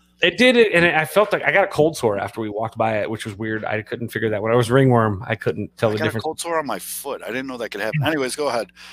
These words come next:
Speaker 1: We got to obviously hang out with Yumper and, and, and, and, um, sit to pee Josh Nelson. It was a fantastic, really, like, whole experience. And, uh,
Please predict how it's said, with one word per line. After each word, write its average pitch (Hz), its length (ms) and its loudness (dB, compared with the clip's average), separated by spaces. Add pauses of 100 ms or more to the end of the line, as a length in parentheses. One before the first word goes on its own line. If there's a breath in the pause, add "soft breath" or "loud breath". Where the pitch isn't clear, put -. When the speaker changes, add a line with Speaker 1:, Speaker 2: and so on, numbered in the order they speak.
(400 loud breath)
Speaker 1:
We 156 140 8
got 190 120 4
to 165 120 6
obviously 165 320 4
hang 160 160 6
out 151 120 6
with 127 100 2
Yumper 151 640 6
and, 107 420 -2
and, 104 360 -6
and, 98 340 -8 (100)
and, 98 300 -6 (400)
um, 92 420 -4 (280)
sit - 340 2
to 113 60 -10
pee 127 420 0 (340 loud breath)
Josh 110 260 0
Nelson. 160 460 4
It 131 60 0
was 117 200 -4
a 135 40 -8
fantastic, 147 680 0
really, 123 280 0
like, 113 160 0
whole 127 340 2
experience. 175 680 2 (440 loud breath)
And, 135 320 4
uh, 123 260 4